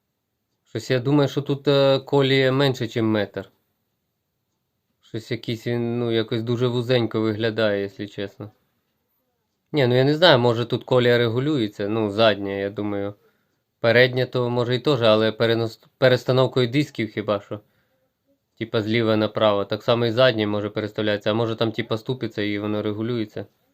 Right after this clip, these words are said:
Ну, не знаю, зараз далі, я думаю, розкажуть і це все діло покажуть.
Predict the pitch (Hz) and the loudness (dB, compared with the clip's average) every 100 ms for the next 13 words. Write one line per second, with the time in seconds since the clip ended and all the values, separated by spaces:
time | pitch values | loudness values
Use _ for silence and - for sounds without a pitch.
0 | _ _ _ _ _ _ _ - 170 180 | _ _ _ _ _ _ _ -6 -2 0
1 | 156 143 113 120 113 117 110 110 107 110 | 4 6 6 4 4 4 4 2 0 0
2 | 107 107 - 113 107 98 107 107 107 - | 0 -2 -2 -2 -2 -8 -10 -8 -10 -8
3 | 110 110 107 113 110 113 104 | -6 -2 -4 -4 -4 -4 -4